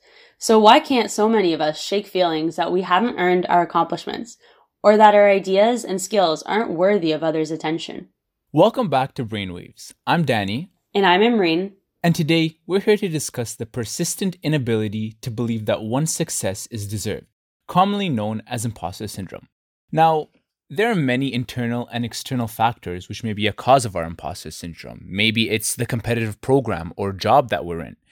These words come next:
Speaker 2: and we don't feel we're qualified to be in that position. Maybe it's the hyper-productive society that we live in, which tells us to tie our self-worth to our output and our productivity as opposed to our value as real human beings.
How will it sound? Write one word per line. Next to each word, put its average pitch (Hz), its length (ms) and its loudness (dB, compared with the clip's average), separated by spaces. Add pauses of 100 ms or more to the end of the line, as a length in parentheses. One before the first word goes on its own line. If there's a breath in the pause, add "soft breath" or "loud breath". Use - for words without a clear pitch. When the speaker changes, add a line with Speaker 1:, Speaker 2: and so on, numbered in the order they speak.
(120)
Speaker 2:
and 107 140 -6
we 104 100 -6
don't 107 180 -4
feel 113 180 -2
we're 95 140 0
qualified 110 640 0
to - 80 -12
be 117 180 -4
in 113 100 -2
that - 180 -10
position. - 380 -18 (380)
Maybe 208 280 2
it's 185 100 -2
the 151 60 0
hyper-productive 123 960 -4
society 101 720 -2 (160)
that 101 160 2
we 107 160 -4
live 104 260 -2
in, 87 260 -6 (100)
which - 180 -6
tells 120 320 0
us 98 160 -8
to - 140 -12
tie 101 260 0
our 101 160 -6
self-worth 101 720 -8 (240)
to 113 160 0
our 95 180 2
output 131 460 0
and 107 100 -8
our 101 80 -8
productivity 104 800 -8 (120)
as 110 120 -4
opposed - 360 -8
to - 100 -14
our 104 100 -4
value 95 440 -2
as 95 240 -8
real 92 100 -6
human 85 320 -10
beings. - 460 -10